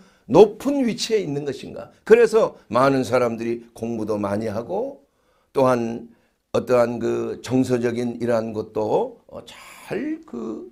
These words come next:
어, 구비돼 있고 정서적인 감각도 중요하죠. 우리가 서로 사랑하고 서로 이해하고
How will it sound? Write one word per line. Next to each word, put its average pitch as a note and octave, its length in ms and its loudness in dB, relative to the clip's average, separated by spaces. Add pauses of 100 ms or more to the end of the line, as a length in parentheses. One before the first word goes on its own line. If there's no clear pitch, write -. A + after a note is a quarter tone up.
어, - 220 -12 (500)
구비돼 A#2+ 420 0
있고 - 500 -10 (180)
정서적인 G3 640 -4
감각도 D#3+ 560 -8
중요하죠. G2 540 -10 (300)
우리가 A2+ 260 2
서로 A2+ 320 0
사랑하고 C#3+ 800 0 (160)
서로 F#3 360 4
이해하고 F#3 800 6